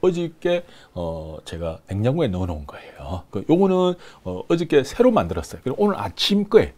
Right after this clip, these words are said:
예, 오늘 아침에 제가 바로 들고 온 거거든요. 그러니까 여러분들이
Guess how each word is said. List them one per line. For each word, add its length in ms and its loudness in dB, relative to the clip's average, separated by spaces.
예, 120 -12
오늘 180 -4
아침에 380 -4
제가 200 -6
바로 360 0
들고 380 0
온 120 -4
거거든요. 460 -6
그러니까 280 -2
여러분들이 540 2